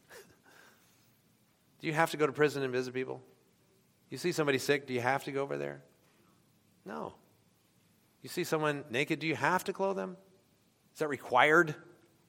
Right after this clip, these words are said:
If it was, it wouldn't be any glory. You wouldn't make God's name great 'cause you had to do it, right? But the fact that you don't have to do it, that's how you make his name great. That you're showing the care for the gospel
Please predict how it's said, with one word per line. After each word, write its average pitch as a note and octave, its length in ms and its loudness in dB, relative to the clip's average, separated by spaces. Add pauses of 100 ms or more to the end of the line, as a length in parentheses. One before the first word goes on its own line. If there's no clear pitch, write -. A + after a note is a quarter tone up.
(920)
If - 40 -6
it C3+ 100 0
was, F3+ 540 12
it E3+ 120 0
wouldn't F3+ 160 6
be F3 120 8
any E3+ 100 4
glory. E3 340 4
You C3+ 120 -2
wouldn't D#3 180 0
make D3+ 140 -2
God's D3 260 0
name C#3+ 180 -4
great G#2+ 220 0
'cause A#2 160 -6
you A#2 60 -4
had C3 160 2
to G2 80 -10
do F2+ 100 -8
it, - 100 -16 (320)
right? B2+ 220 -12 (760)
But C#3 160 -6
the C3+ 100 0
fact F3+ 320 4
that F#3+ 60 -2
you D3+ 100 0
don't F#3 400 6
have D3+ 300 2
to F#2+ 100 -8
do E2+ 160 -16
it, - 200 -20 (840)
that's F3 240 -4
how E3+ 80 0
you C3 140 -2
make G#2+ 180 -2
his F#2 160 -8
name D#2 220 -14 (100)
great. - 160 -20 (560)
That F3 300 -4
you're C#3 100 0
showing E3 400 2
the D3 80 0
care D3 180 0
for D3 60 -6
the D3+ 80 -10
gospel C#3 600 -2